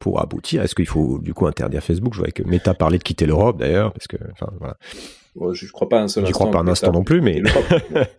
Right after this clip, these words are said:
Speaker 1: <laughs>
Speaker 2: Ils ont annoncé pour la première fois une baisse du nombre de leurs utilisateurs et perdu trois cent cinquante milliards de,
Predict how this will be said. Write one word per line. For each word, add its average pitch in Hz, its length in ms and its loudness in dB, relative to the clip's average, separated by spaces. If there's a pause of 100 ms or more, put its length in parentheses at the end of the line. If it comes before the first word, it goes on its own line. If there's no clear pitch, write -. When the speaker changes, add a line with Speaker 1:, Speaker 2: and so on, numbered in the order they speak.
(160)
Speaker 1:
<laughs> - 360 -12
Speaker 2:
Ils 85 140 -4
ont 98 140 2
annoncé 104 360 2
pour - 120 -2
la 92 80 4
première 104 300 0
fois - 180 2
une 87 140 -2
baisse 104 180 2
du 98 80 -8
nombre 104 200 0
de 95 60 -2
leurs 87 220 0
utilisateurs 92 540 0
et 92 100 0
perdu 101 260 0
trois 101 180 -2
cent 104 140 0
cinquante 98 440 -2
milliards 98 360 0
de, 76 240 -6